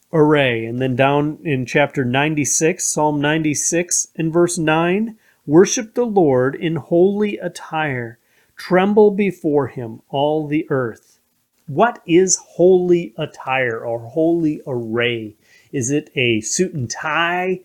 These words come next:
Is it, um, a, an Old Testament robe? Um,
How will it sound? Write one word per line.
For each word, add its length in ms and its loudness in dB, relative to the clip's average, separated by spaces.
Is 260 0
it, 280 -4
um, 480 -2
a, 540 0
an 260 -8
Old 240 4
Testament 540 0
robe? 680 6
Um, 320 0